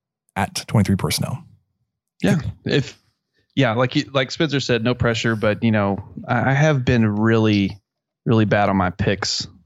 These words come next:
Speaker 2: this year. Um, <laughs> so, but still, no pressure though. Everything's fine. Everything's
Speaker 1: We
Speaker 2: fine.
Speaker 1: are
Speaker 2: We're good.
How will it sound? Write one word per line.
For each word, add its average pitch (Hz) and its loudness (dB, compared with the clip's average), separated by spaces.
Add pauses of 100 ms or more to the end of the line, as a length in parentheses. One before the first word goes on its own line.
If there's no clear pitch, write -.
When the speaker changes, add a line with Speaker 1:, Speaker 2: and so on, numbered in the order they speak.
(680)
Speaker 2:
this 101 0
year. 95 0 (320)
Um, 95 2 (460)
<laughs> 156 2 (1400)
so, 98 -2 (140)
but 135 0
still, 214 2
no 170 2
pressure 160 0
though. 104 -6 (500)
Everything's 123 0
fine. 101 -6 (200)
Everything's 131 2
Speaker 1:
We 156 6
Speaker 2:
fine. 135 6
Speaker 1:
are 113 2
Speaker 2:
We're 135 2
good. 139 0